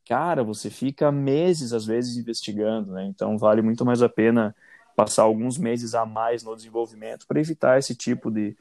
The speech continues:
de insatisfação, né? Que é algo muito difícil de contabilizar aí na, numa empresa, né? A satisfação do cliente.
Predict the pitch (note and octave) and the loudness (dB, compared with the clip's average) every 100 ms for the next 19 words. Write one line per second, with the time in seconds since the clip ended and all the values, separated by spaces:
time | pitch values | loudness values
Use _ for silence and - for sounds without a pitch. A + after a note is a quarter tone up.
0 | _ _ _ G#2 G#2+ A#2+ - G#2+ - G#2+ | _ _ _ 0 2 2 2 0 0 -2
1 | - A#2 A#2 A2 F#2+ F#2+ G#2 G#2 A2+ G#2+ | 0 2 2 0 -8 -8 -2 0 0 -4
2 | - _ - A#2+ D3+ D#3+ B2 A2+ - B2 | -10 _ -4 2 2 2 -2 -8 0 0
3 | B2 G#2 G#2 - A2+ A2 G#2+ G#2 G2 G#2 | 0 -4 -4 0 0 0 0 -2 -2 0
4 | G#2 F#2+ G2+ G2 F#2 F#2 _ - _ _ | 2 0 -4 -10 -16 -20 _ -20 _ _
5 | _ _ G2 F#2+ G2 F#2+ G2+ G2+ G2+ F#2 | _ _ -6 -2 -2 -2 2 4 4 2
6 | F#2 F#2 G2 - G2 G#2 G#2+ - G2 F#2+ | -6 -4 -4 -2 -2 0 0 0 0 0
7 | F#2 - - | -4 -8 -16